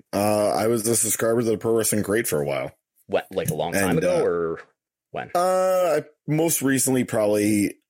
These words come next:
Speaker 1: stopped getting it early twenty twenty-one.
Speaker 2: Hmm.
Speaker 1: So.
Speaker 2: Yeah. So who, who knows if your data was compromised? You didn't, you
Speaker 1: I mean,
Speaker 2: didn't
Speaker 1: I didn't
Speaker 2: receive
Speaker 1: get a letter.
Speaker 2: You didn't <laughs> receive a letter, though. So,
Speaker 1: <laughs>
Speaker 2: yeah. I, I, I, you know, I wonder if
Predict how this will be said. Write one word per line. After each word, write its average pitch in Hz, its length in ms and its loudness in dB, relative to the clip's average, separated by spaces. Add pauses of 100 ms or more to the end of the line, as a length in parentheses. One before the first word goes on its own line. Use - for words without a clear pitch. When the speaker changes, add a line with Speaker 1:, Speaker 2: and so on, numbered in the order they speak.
Speaker 1:
stopped - 380 0
getting 95 240 2
it 92 180 0
early 101 340 2
twenty 95 280 -2
twenty-one. 95 420 -2 (540)
Speaker 2:
Hmm. 80 100 -18 (540)
Speaker 1:
So. 64 420 -4 (320)
Speaker 2:
Yeah. 76 140 -14 (1040)
So - 140 4
who, 190 180 2
who 160 100 2
knows 156 240 4
if 117 100 -2
your 123 120 4
data 117 200 4
was 107 100 0
compromised? 117 760 -4 (580)
You 156 140 -2
didn't, 170 140 -4
you 165 40 -2
Speaker 1:
I - 20 -2
mean, - 0 -
Speaker 2:
didn't - 20 0
Speaker 1:
I 170 40 0
didn't 165 120 0
Speaker 2:
receive 131 240 0
Speaker 1:
get 139 80 0
a 139 40 0
letter. 135 280 -2
Speaker 2:
You 135 60 -4
didn't 170 180 -2
<laughs> - 0 -
receive - 360 -2
a - 40 0
letter, - 160 -4 (160)
though. - 200 -14 (520)
So, - 380 0 (180)
Speaker 1:
<laughs> - 200 -2
Speaker 2:
yeah. - 260 -4 (1080)
I, 131 260 2
I, 123 180 0 (100)
I, 110 100 4
you 110 100 4
know, 104 80 4
I 104 60 4
wonder 110 260 2
if - 520 -2